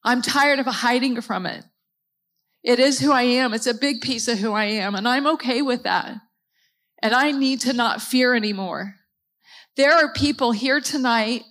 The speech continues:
and out there who know me who have never heard this part of my story,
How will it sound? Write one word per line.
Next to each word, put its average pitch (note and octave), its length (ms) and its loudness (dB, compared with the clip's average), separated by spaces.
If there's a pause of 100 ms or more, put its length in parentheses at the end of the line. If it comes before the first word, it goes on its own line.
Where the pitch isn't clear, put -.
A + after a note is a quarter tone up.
(120)
and A3 120 -2
out A#3+ 260 0
there G#3+ 440 2 (480)
who C4 120 0
know C4 280 2
me G#3 480 -4 (440)
who B3+ 100 0
have A3+ 140 0
never A3+ 360 2
heard G#3+ 260 -4
this G#3 160 -8
part G#3 220 -4
of G3+ 60 -6
my G#3+ 120 -2
story, F#3+ 640 -6